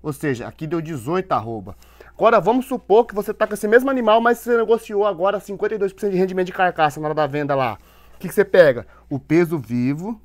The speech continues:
quinhentos e quarenta quilos de peso vivo, e multiplica pelo rendimento de carcaça que você combinou, que é, no caso, cinquenta e dois por cento, correto? Quando você fizer essa multiplicação, vamos fazer?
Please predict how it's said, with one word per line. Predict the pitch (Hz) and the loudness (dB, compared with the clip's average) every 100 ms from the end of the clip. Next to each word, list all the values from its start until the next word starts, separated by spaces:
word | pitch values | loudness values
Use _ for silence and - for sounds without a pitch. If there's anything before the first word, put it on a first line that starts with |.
| _ | _
quinhentos | - 135 139 | -6 -4 -4
e | 139 | -4
quarenta | 143 131 123 123 | 0 0 -2 -10
quilos | 117 - 123 147 196 214 - _ _ _ _ _ _ | -14 -8 -6 -6 -8 -14 -20 _ _ _ _ _ _
de | 120 | -16
peso | - 127 123 117 | -4 -2 -2 -4
vivo, | 101 110 123 156 208 - - - _ | -10 -8 -6 -8 -12 -14 -20 -20 _
e | 147 | -4
multiplica | 170 170 185 - 147 180 | -2 -2 -4 -4 -4 -4
pelo | - 190 | -4 0
rendimento | 175 180 185 175 | 0 -2 -4 -6
de | |
carcaça | - 202 - 180 185 | 0 0 0 -4 -4
que | 208 | -4
você | 220 190 - 233 | -2 -2 -2 -2
combinou, | 240 170 143 123 113 - - - | -2 -4 -4 -4 -8 -12 -20 -12
que | - | -4
é, | |
no | 143 | -4
caso, | 135 147 165 185 185 _ _ | 0 2 2 0 -12 _ _
cinquenta | - 170 151 151 151 170 | -10 -6 -4 -4 -4 -4
e | |
dois | 160 170 | -4 -6
por | - 214 | -8 -10
cento, | 196 165 147 | -6 -6 -8
correto? | - 113 135 180 - - - - - - | -12 -6 -2 -2 -4 -20 -20 -20 -20 -12
Quando | - 185 | -6 -4
você | 196 | -4
fizer | 202 202 | -2 -2
essa | 190 | 0
multiplicação, | 180 - 165 151 190 | -4 2 2 4 2
vamos | 190 185 | 0 2
fazer? | 160 165 202 143 | 0 4 4 2